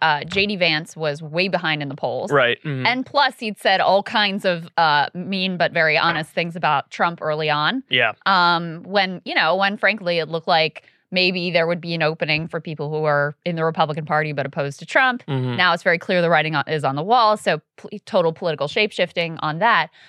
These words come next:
Speaker 1: But Tucker has been having him on his program routinely
Speaker 2: Yes,
Speaker 1: the
Speaker 2: yeah,
Speaker 1: whole
Speaker 2: yeah, yeah.
Speaker 1: time, even when J D was way down in the polls. So, yeah, I think it's pretty clear connect between, like, who Tucker wanted to be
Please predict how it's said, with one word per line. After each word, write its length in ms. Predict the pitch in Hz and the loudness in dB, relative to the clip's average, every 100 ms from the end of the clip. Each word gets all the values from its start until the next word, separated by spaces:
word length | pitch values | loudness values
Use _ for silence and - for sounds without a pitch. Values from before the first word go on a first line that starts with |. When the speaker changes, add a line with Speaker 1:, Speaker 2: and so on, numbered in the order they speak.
| _ _ | _ _
Speaker 1:
But 160 | 220 - | -2 0
Tucker 380 | 294 330 285 214 | 0 2 2 0
has 180 | 196 185 | -2 -2
been 260 | 180 180 | -4 -4
having 400 | 170 214 214 190 | -2 2 2 0
him 160 | 190 175 | -4 -2
on 260 | 165 160 | 0 -2
his 180 | 160 165 | -2 -8
program 840 | - 190 175 170 147 139 139 143 151 | -2 0 2 2 2 2 -4 -8 -4
routinely 220 | 180 - 151 | -4 2 4
Speaker 2:
Yes, 160 | 131 | 4
Speaker 1:
the 80 | 208 180 | 2 2
Speaker 2:
yeah, 80 | 120 | 4
Speaker 1:
whole 100 | 110 | 6
Speaker 2:
yeah, 60 | 107 | 6
yeah. 60 | 104 | 4
Speaker 1:
time, 400 | 240 170 160 160 - | 4 4 2 -2 -6
even 500 | 277 277 247 214 196 | -2 0 2 2 2
when 600 | 190 208 175 160 160 156 - | 2 4 4 2 -2 -8 -8
J 180 | - 175 | -2 -2
D 180 | 165 165 | -2 -4
was 220 | 156 156 | -6 -6
way 300 | 160 170 165 | -2 0 2
down 240 | 156 143 | 0 -2
in 80 | 147 | -4
the 80 | 151 | -4
polls. 580 | 190 202 147 143 170 - - - _ | 2 4 4 0 -4 -10 -20 -20 _
So, 440 | - - 190 170 170 | -4 2 4 2 0
yeah, 300 | 190 196 143 | 2 2 4
I 100 | 156 | 0
think 240 | - 170 | -2 -2
it's 220 | 165 160 | -2 -2
pretty 260 | - - 151 | -6 -4 -4
clear 400 | - 196 170 156 | -4 -2 0 0
connect 540 | - 170 135 - - | -2 -2 -2 -2 -10
between, 540 | 160 - 165 147 147 143 | -10 -6 -2 -2 -2 0
like, 220 | 147 143 | 0 0
who 160 | - 160 | 0 -2
Tucker 360 | - 165 160 151 | 0 -2 -2 -2
wanted 360 | 156 151 147 | 0 0 -2
to 80 | 156 | -6
be 360 | 143 139 139 | -8 -6 -8